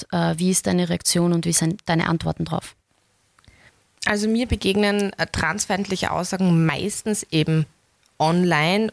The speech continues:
Speaker 2: oder wenn ich im Umkreis von Transpersonen in zum Beispiel der S P Ö oder auch in, in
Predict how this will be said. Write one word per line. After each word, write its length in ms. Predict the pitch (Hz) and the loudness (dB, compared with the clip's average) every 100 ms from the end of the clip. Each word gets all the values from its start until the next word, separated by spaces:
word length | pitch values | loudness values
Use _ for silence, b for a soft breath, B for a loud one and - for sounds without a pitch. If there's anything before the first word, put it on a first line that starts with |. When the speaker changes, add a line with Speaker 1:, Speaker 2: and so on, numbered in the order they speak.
| - | -2
Speaker 2:
oder 520 | 160 175 196 202 202 - | 2 4 4 2 2 0
wenn 200 | 165 175 | -2 2
ich 320 | 185 185 - - | 0 0 -2 0
im 380 | 170 165 160 - - | 4 4 2 -2 -4
Umkreis 680 | 190 226 220 151 160 190 - | 0 0 -2 0 0 -2 -6
von 300 | - 156 160 | -4 -4 -2
Transpersonen 840 | 156 160 - 165 - 165 175 170 | -4 -4 -4 -6 -2 0 2 2
in 280 | 151 151 147 B B B B B | 0 0 -2 B B B B B
zum 140 | - 160 | -2 0
Beispiel 340 | 151 - 165 | 0 -2 -2
der 100 | 151 | -2
S 120 | 147 | -4
P 120 | - | -4
Ö 300 | - 170 202 - | -2 0 0 0
oder 420 | 165 165 165 156 | 2 2 2 2
auch 300 | 151 156 156 - | 2 2 0 0
in, 340 | 151 147 147 | 0 0 -2
in 340 | - 156 143 | -2 -2 -2